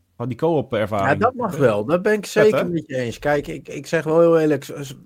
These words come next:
Speaker 2: Prince of Persia zou ik ook graag willen zien. Helemaal mee eens. Ik, ik weet, we, vraag me wel af of dat games zijn die voor de nieuwe generatie of die, die ook nog aan gaan spreken. Want we hebben toch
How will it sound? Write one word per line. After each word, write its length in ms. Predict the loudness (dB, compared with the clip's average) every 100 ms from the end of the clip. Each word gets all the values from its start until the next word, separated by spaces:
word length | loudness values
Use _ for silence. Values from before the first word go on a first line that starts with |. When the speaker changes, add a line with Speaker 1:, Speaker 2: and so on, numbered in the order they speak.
| _ -4
Speaker 2:
Prince 280 | -4 -4
of 60 | -4
Persia 420 | 0 0 2 -2
zou 200 | 2 2
ik 80 | 2
ook 160 | -4 -2
graag 280 | 0 0
willen 260 | 0 0 0
zien. 220 | 0 -2
Helemaal 360 | 0 0 -2 -2
mee 180 | -4 -4
eens. 320 | -4 -8 -18 _ _ _ _ _
Ik, 220 | -14 -10
ik 180 | -10 -6
weet, 260 | 0 0 0
we, 260 | -6 -6 -14 -20 _ _
vraag 300 | -2 -2 0
me 60 |
wel 180 | 2 2
af 120 | 2
of 120 | -2
dat 200 | 0 -2 2
games 320 | 2 2 0
zijn 240 | -2 -2
die 140 | -4 -6
voor 180 | -6
de 100 | -4
nieuwe 300 | -2 0 0
generatie 680 | 0 -2 -2 -2 -2 -4 -8
of 80 | -8
die, 360 | -6 -6 -6 -14 _ -20 _
die 240 | -12 -10
ook 160 | -8 -8
nog 100 | -8
aan 240 | -6 -4 -4
gaan 120 | -6
spreken. 480 | -4 0 0 0 -4
Want 160 | -2
we 60 | 0
hebben 200 | 0 -2
toch 320 | -4 -4 -8